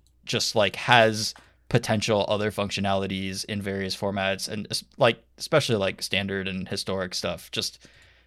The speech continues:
that ninjutsu is so cheap. You draw a card off of it. It, if you have any cheap, like, E T B creatures and stuff like that, this is such an easy, cheap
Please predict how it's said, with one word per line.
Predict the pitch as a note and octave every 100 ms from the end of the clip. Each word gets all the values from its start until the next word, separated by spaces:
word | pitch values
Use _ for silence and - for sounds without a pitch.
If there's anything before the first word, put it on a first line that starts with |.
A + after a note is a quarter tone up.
| _ -
that | D3
ninjutsu | C3+ G#2+ A#2 - G#2+ G2+
is | F#2+
so | - - A2+ A2
cheap. | G2+ G#2 G2 F#2
You | G#2 G2
draw | G#2 A2 A2+ G#2
a |
card | - G#2+ G2+ G2
off | F2+ F#2+
of | G2 F#2
it. | F#2 F#2+ -
It, | F#2+ -
if | A2 G2+
you | G#2+
have | G#2 A2 F#2+
any | A#2 A#2+ A#2+ A2+
cheap, | - - A#2 -
like, | F#2+ F2+
E | G#2 G#2+
T | - G#2
B | G2+ F#2
creatures | - G2+ G#2+ G2+
and | G#2+
stuff | G2+ G#2 F#2+
like | G2
that, | G2+ G2+
this | F#2+ F#2+
is | G#2
such | - G2 G#2
an | G2 G#2 _
easy, | G#2+ G#2+ G#2 G2+ G2 -
cheap | - A2 G2+